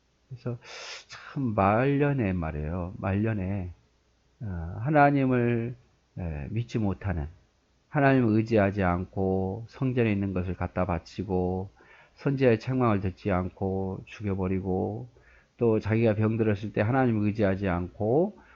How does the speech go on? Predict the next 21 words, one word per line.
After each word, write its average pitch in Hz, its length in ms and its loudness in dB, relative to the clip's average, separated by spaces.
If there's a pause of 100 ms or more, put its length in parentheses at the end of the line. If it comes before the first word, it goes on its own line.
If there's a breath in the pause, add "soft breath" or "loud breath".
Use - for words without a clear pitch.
(120)
우상을 135 420 2
섬기는 123 420 0
선지자를 113 540 0
의지하고 95 440 0
있는 87 200 -4
그 - 100 -6
모습이 90 680 -2 (340 soft breath)
아사 90 340 0
왕의 92 320 -2
교만이더라고요. 82 840 -6 (360 loud breath)
아사 110 260 4
왕이 117 300 6
정말 117 420 0
처음에는 123 600 2
개혁하고 110 840 2
목숨 123 400 0
걸고 117 320 4
개혁을 104 340 2
했지만 104 540 -2 (360 loud breath)
나중에는 107 600 2
이렇게, 110 560 -2